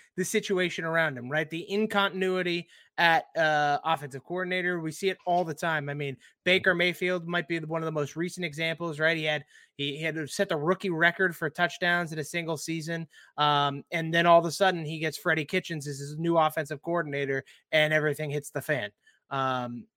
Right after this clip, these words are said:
and he's just fallen apart since then, right? So I, I don't quite expect the Patriots to go down that rabbit hole. I don't expect him to be that bad either.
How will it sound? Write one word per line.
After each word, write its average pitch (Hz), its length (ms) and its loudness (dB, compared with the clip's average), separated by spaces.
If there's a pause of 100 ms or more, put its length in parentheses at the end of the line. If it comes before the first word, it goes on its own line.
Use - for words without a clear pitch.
(140)
and 151 320 -2
he's 147 180 -4
just 156 220 -4
fallen 156 320 4
apart 147 320 0
since 151 260 -6
then, 104 260 -10
right? 143 240 -2
So 143 360 -2 (480)
I, 180 80 6 (140)
I 214 60 10
don't 226 220 6
quite 214 240 10
expect 196 300 0
the 165 80 -8
Patriots 180 460 -2
to 180 100 -6
go 160 360 -4
down 151 260 -6
that 190 220 2
rabbit 185 300 0
hole. 180 160 -2
I 185 80 4
don't 165 160 -2
expect 170 320 -6
him 170 60 -10
to 147 80 -14
be 175 120 -8
that 160 280 -2
bad 147 360 -2
either. 127 380 -10